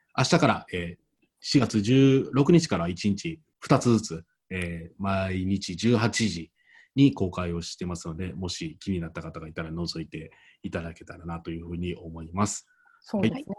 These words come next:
Speaker 2: なんかコロナウイルスの感染の影響みたいなものもアメリカの記事をいち早く日本語に訳してっていうのも配信してますし、
Speaker 1: はいはい。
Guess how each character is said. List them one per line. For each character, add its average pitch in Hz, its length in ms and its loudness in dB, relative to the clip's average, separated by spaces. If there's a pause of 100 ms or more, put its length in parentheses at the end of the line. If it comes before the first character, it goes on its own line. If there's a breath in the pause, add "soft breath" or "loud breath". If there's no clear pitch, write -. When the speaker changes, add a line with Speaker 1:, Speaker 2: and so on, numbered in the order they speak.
(140)
Speaker 2:
な 220 100 -2
ん 220 40 -4
か 185 100 0
コ - 160 0
ロ 226 120 4
ナ 220 200 6
ウ 226 120 6
イ - 20 4
ル 226 100 6
ス 226 160 -2
の 160 140 2
感 190 300 0
染 190 320 0
の 185 300 2
影 196 240 4
響 190 240 6
み 214 120 4
た 196 140 6
い - 20 4
な 156 140 2
も 147 100 -4
の 151 100 -2
も 147 220 0
ア 175 40 4
メ 185 120 2
リ 190 140 0
カ 185 180 2
の 180 240 0 (100)
記 185 120 -2
事 147 160 0
を - 160 -6 (100)
い 170 80 -4
ち 180 80 -2
早 175 260 2
く 151 160 -2
日 151 100 -2
本 160 220 0
語 156 120 0
に 151 200 -2 (160)
訳 156 300 -2
し - 80 -20
て 131 140 -2
っ - 100 -8
て 107 80 0
い 143 160 4
う 151 60 -4
の - 160 -14
も 135 80 -10
配 151 240 -4
信 151 220 -6
し - 60 -20
て - 140 -6
ま 151 160 -2
す 160 100 -6
し、 - 160 -6
Speaker 1:
は 147 60 -2
い - 40 -6
は - 20 -8
い。 - 40 -20